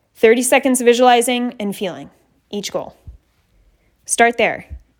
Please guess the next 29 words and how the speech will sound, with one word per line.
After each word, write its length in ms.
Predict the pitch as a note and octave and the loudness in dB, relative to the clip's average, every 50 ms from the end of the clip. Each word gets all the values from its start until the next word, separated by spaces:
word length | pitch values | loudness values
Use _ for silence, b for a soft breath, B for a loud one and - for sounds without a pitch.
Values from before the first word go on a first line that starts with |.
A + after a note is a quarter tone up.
| _ _ - | _ _ -4
and 140 | G#3+ G#3 G#3 | -2 0 0
see 340 | - - - G4+ D#4 F#3+ F3 | 0 0 0 0 0 0 -4
how 460 | E3+ - - A3 G#3 G3+ G3+ G3 F#3 b b b b b b b b b | -6 -2 0 2 2 2 0 -2 -6 b b b b b b b b b
what 240 | G3 G#3 A#3+ - B3+ | 2 2 2 2 4
you 120 | B3 C#4 | 2 2
start 360 | C#4+ - - D4 C4+ B3 - G#3+ | 2 2 2 2 2 2 2 2
visualizing 560 | A3+ A3+ A3 C#4 C4+ C4+ C4+ C4+ C#4 B3+ A3 | 2 2 4 4 4 4 4 2 0 0 -2
and 100 | G3 F#3+ | -4 -6
feeling, 420 | - - G#3 G#3 A3+ B3 C#4 D4+ | -8 -8 -6 -6 -4 -4 -4 -4
see 260 | D4 - - B3 B3+ | -4 -4 -4 -4 -2
how 140 | B3 D#4 D4+ | 0 2 2
those 200 | C#4+ C#4 C4+ A#3+ | 2 2 2 2
emotions 640 | A#3+ A3 G3+ G3 G3 F#3+ - C4 B3+ B3+ C4+ C4+ C4 | 0 -2 -2 -2 -2 -2 -2 -2 -2 -2 -2 -2 -4
and 240 | - - A3 G#3 G#3+ | -4 -4 -4 -2 -2
those 220 | G#3 G3+ G3+ F#3+ F#3+ | 0 -2 -2 -2 -6
visuals 720 | - D#3+ G3+ G3+ F#3 G3+ A#3+ B3+ C4 C#4+ D4 D4 D4 - _ _ _ _ _ - | -6 -4 -2 -2 -2 0 0 0 2 0 0 -2 -8 -12 _ _ _ _ _ -14
start 320 | - - - A#3 G#3+ G#3 | -4 0 2 2 2 2
coming 320 | - - A#3+ A3 A3 A3 | -2 -2 -2 0 0 0
into 240 | G#3+ G#3+ G3 - G#3+ | -2 -4 -4 -2 -2
your 80 | G#3 G3+ | 0 0
life 280 | G3 F#3 F#3 F3+ F#3 | 2 0 0 -2 -4
more 160 | G3 F3+ E3+ E3 | -6 -6 -6 -8
and 100 | E3 E3 | -8 -10
more. 300 | D#3+ D3+ C#3+ - - _ _ _ _ _ _ _ _ _ _ _ _ _ _ _ _ _ _ _ _ - | -12 -14 -16 -16 -20 _ _ _ _ _ _ _ _ _ _ _ _ _ _ _ _ _ _ _ _ -4
It's 160 | - A3 - - | -2 -2 0 2
crazy. 360 | - B3+ A#3 A3 F3 F3 C#3+ | 2 2 2 2 -2 -4 0
Like, 200 | - A3 A3+ - | 0 2 2 4
this 140 | A#3 A3 - | 2 2 2
happens 460 | - G#3 G3+ G#3 A3+ A3 A3 G#3+ | 0 -2 -2 0 -2 -2 -2 -2